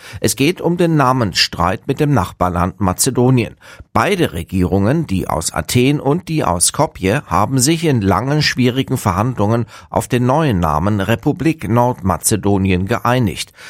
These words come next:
Es sieht ganz so aus, als stehe die in Skopje dafür notwendige Mehrheit. Mazedonien kann also bald endgültig Ja sagen zum neuen Namen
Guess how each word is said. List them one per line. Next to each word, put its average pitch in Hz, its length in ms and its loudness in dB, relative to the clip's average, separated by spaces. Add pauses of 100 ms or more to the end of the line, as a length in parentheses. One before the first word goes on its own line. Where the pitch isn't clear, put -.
(260)
Es 110 220 2
sieht 95 200 -4
ganz - 280 -2
so 123 160 4
aus, 123 320 0
als 113 220 0
stehe 156 500 2
die 101 240 0
in 85 180 0
Skopje 107 540 0
dafür 95 420 0
notwendige 104 680 0
Mehrheit. 101 500 0 (360)
Mazedonien 120 800 0
kann 107 300 -2
also 143 320 2
bald 98 440 -2
endgültig 117 720 0
Ja 95 260 2
sagen 80 400 -2
zum 90 280 -2
neuen 110 340 2
Namen 98 380 0